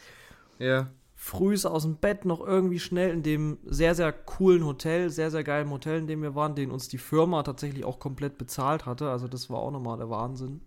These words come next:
Speaker 2: was, was die Gastfreundschaft auch angeht. Sowas hab ich noch nie erlebt an Gastfreundschaft. Ähm, und sind wir dann weitergefahren, äh,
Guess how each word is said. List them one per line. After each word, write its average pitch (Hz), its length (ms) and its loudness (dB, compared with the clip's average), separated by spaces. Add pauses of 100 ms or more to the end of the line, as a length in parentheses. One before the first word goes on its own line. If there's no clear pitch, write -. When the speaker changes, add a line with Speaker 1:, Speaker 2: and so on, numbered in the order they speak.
(100)
Speaker 2:
was, 123 380 -6
was 127 120 -10
die - 100 -10
Gastfreundschaft 131 720 0
auch 120 100 -4
angeht. 139 340 -4
Sowas 127 240 -2
hab 139 120 -2
ich 139 80 -4
noch 127 80 -4
nie 127 120 -2
erlebt 127 340 -2
an 147 140 -10
Gastfreundschaft. 143 720 -10 (880)
Ähm, 147 600 -2 (560)
und 143 80 -6
sind 160 160 0
wir 165 120 4
dann 151 200 2
weitergefahren, 165 920 2
äh, 147 1000 -2